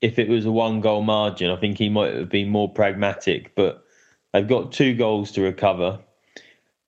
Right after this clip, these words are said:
If Arsenal score a goal, obviously <laughs> they've got an even bigger hill to climb. And I think there's an element of, if you try and, uh, uh,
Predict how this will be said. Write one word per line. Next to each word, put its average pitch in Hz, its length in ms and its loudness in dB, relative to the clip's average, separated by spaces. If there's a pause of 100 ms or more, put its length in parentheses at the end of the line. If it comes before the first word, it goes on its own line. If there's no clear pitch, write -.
(480)
If 110 240 0
Arsenal 117 460 0
score 107 380 2
a 101 60 0
goal, 98 580 0 (960)
obviously 101 640 0 (200)
<laughs> - 200 -12
they've 101 160 2
got 107 140 2
an 104 100 0
even 101 340 -2
bigger 95 500 2
hill 98 300 0
to 92 80 -2
climb. 95 440 0
And 98 100 2
I 101 60 0
think 110 240 -2
there's 110 200 0
an 113 60 2
element 107 380 0
of, 101 240 -2 (800)
if 98 180 -2
you 117 100 4
try 139 280 2
and, 139 140 -4
uh, - 40 2
uh, 139 280 0